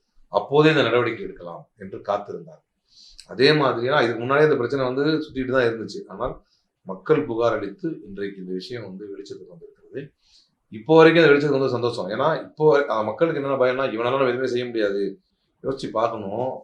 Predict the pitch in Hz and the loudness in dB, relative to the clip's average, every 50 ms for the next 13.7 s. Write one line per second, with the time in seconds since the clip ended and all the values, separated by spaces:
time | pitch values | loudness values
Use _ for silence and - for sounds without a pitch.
0 | _ _ _ _ _ _ _ - - 92 92 92 - 113 120 135 147 143 151 147 | _ _ _ _ _ _ _ -18 -14 -12 -12 -10 -8 -6 -6 -6 -2 2 2 2
1 | 139 127 123 117 104 101 101 120 120 - - 113 107 104 110 120 113 104 92 90 | 4 4 2 0 0 0 -2 -4 -4 -4 -4 -2 -2 -2 -2 -4 -6 -6 -8 -8
2 | 101 113 107 - - - _ - 85 80 - 110 120 - - _ _ _ _ - | -8 -8 -8 -10 -14 -18 _ -18 -18 -16 -12 -12 -12 -12 -12 _ _ _ _ -20
3 | - - - - 98 120 131 123 - 110 107 107 104 101 98 92 92 87 85 87 | -20 -20 -12 -6 -2 0 0 0 0 -2 -4 -4 -4 -4 -6 -8 -8 -10 -14 -16
4 | 85 - - 90 92 110 110 110 110 104 98 92 92 90 90 90 87 85 85 85 | -18 -20 -18 -14 -12 -12 -10 -8 -10 -10 -8 -8 -6 -6 -6 -8 -8 -12 -12 -12
5 | 90 95 - - _ _ _ _ _ _ - - - - - _ - - 90 90 | -12 -12 -14 -16 _ _ _ _ _ _ -20 -20 -20 -20 -20 _ -16 -14 -10 -10
6 | 90 90 87 95 95 107 113 110 107 101 98 95 98 104 107 98 95 92 92 101 | -10 -10 -12 -12 -12 -8 -6 -4 -4 -4 -6 -8 -10 -10 -10 -8 -8 -8 -8 -6
7 | 120 127 117 104 98 101 95 92 92 90 87 87 90 92 110 107 101 - - 92 | -4 -4 -4 -4 -4 -4 -4 -4 -6 -6 -8 -10 -12 -10 -10 -10 -12 -12 -16 -20
8 | 95 92 - - - 104 104 - _ _ _ _ _ _ _ _ - 98 104 120 | -20 -20 -20 -18 -18 -18 -18 -18 _ _ _ _ _ _ _ _ -10 -10 -6 -2
9 | 127 127 120 113 107 107 110 110 117 113 101 95 90 90 87 87 87 92 90 87 | 0 2 2 2 2 2 0 0 0 -2 -2 -2 -4 -6 -10 -12 -14 -16 -18 -18
10 | 87 - 104 104 104 _ _ _ _ _ - - 95 95 95 92 87 85 87 113 | -18 -18 -18 -18 -18 _ _ _ _ _ -16 -12 -12 -10 -10 -10 -12 -10 -6 -6
11 | 120 117 120 120 120 117 104 95 95 95 - 101 - - 107 110 107 107 113 117 | -2 0 0 0 0 -2 -4 -6 -6 -8 -8 -10 -6 -6 -4 -4 -4 -4 -4 -4
12 | 117 127 131 127 147 143 - - 117 110 104 92 87 85 80 80 - _ - 95 | -4 -4 -4 -4 -6 -8 -6 -6 -6 -6 -6 -6 -8 -12 -16 -20 -20 _ -14 -12
13 | 107 110 104 101 98 104 107 107 101 98 95 90 90 - | -10 -10 -10 -12 -10 -8 -8 -8 -8 -10 -12 -18 -20 -20